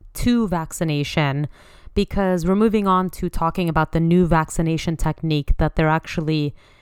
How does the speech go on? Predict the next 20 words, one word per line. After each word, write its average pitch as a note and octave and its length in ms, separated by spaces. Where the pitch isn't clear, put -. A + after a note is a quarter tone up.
in G3 120
the F3+ 80
process F#3 480
of E3 160
creating F3+ 640
for E3 640
covid D#3+ 380
nineteen. C#3 800
And F#3+ 560
this - 260
new B3+ 220
vaccine G3 640
is D#3+ 220
called D#3+ 520
the F3+ 500
M F#3+ 240
R F3 220
N E3+ 160
A-based E3+ 760
vaccine. D3+ 720